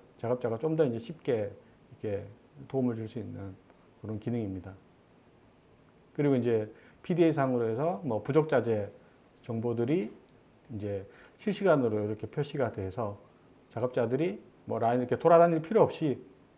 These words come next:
바로바로 이제 피디에이만 갖고 있으면 어느 라인에 어느 설비에 바로바로 이제 자재가, 어떤 자재가 떨어진다라는 걸 바로바로 이제 알림을 통해서, 예, 받을 수 있습니다. 예,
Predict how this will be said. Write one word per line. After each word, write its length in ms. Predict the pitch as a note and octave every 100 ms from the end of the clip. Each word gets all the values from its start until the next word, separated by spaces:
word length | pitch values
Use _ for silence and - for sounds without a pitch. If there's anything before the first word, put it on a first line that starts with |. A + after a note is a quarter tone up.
| _ _
바로바로 440 | - C3 D#3+ C#3+ B2
이제 320 | G2+ G2 F#2+ G#2 - _
피디에이만 400 | - E3 E3 C#3
갖고 220 | C3 C3
있으면 440 | C3 - B2 A#2+ G#2 - - - -
어느 180 | A#2 A#2
라인에 360 | B2+ A#2 A2+ D3
어느 260 | G#2+ A#2
설비에 500 | C3 B2 A2+ C#3+ G#3 - - - -
바로바로 340 | A#2 A2+ A#2+ A#2+
이제 140 | G#2+
자재가, 540 | G2+ G2 A2+ A#2+ A2+ A2 - - - _ - _ -
어떤 280 | D3 - D3+
자재가 300 | C3 A#2+ A2
떨어진다라는 540 | D3+ C3+ B2 B2 A2+
걸 160 | G#2 G2+
바로바로 380 | G#2+ G#2+ G#2+ G2
이제 160 | F#2+
알림을 320 | G#2+ A2 B2 G#2+
통해서, 420 | - F#2+ G2+ F#2 - - - _ -
예, 200 | G2+ G2 G#2
받을 200 | A2+ A2+
수 100 | F#2+
있습니다. 400 | G2 - G2 - - - - _ - - _ _ _ _ _ _ _ - - - - -
예, 160 | G#2+